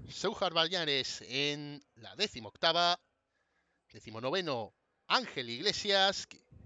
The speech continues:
que se ha apuntado <laughs> a una hora de la carrera. Se ha unido a este espectáculo. Vigésimo lo hará Mario Fernández,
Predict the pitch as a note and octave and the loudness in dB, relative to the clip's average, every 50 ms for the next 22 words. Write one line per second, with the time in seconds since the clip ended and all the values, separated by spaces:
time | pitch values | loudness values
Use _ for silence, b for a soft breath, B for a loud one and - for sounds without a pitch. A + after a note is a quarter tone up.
0 | - - G3+ - - E3 - - B2+ A2+ - E3 D#3+ C3+ - - - _ _ _ | -20 -18 -16 -4 -4 -4 -4 -4 -8 0 0 0 0 0 -6 -10 -20 _ _ _
1 | _ - - D#3+ C3+ C3+ - - A#2 B2+ E3+ A3+ B3 F3 D3+ G3 A#3+ G3+ D#3+ D3 | _ -6 -4 -2 -2 -4 -4 -2 0 2 2 2 2 4 6 6 6 6 4 0
2 | D3 C#3+ C#3 B2+ - D#3 C#3+ C#3+ E3+ G#3+ A3+ A3+ A#3 A#3 B3+ - _ B B B | 0 -4 -6 -4 0 0 0 2 2 2 2 4 4 2 2 0 _ B B B
3 | B B B B B B B B B B B B B - - E3 F#3+ E3+ E3 F#3 | B B B B B B B B B B B B B -4 0 0 2 2 0 0
4 | F3 D#3+ D3+ D#3 F3 - - _ E3 D#3 D3+ D3 - - A#3 A3+ - - C#3+ - | 2 2 2 2 2 -2 -4 _ 0 2 2 2 2 2 0 -2 0 -2 -8 -2
5 | - F#3+ - - G3 F#3+ F#3+ F#3+ F#3+ F#3+ - _ B B B B B B B B | -2 -2 -2 0 0 0 2 0 -2 -2 -6 _ B B B B B B B B
6 | B B B B B B B B B B B B B _ - - - - C#3 C#3 | B B B B B B B B B B B B B _ -20 -12 -8 -8 -8 -6
7 | - - B3+ - - F#3+ F3 D#3 D#3 D#3 E3+ F#3 F3+ E3 D#3 C3+ D3+ F#3 C4 D#4 | 0 0 0 0 0 -2 -2 2 4 6 8 8 8 6 6 2 -2 -4 -4 -4
8 | C#4+ G#3+ D3+ - - C3+ B2+ D3 F#3 F#3 F#3 F3 F#3 F3+ F#3 F#3 - - - - | -4 -4 -6 -6 -6 -6 -2 0 0 0 0 0 2 2 2 0 -2 -8 -18 -20
9 | - - | -20 -20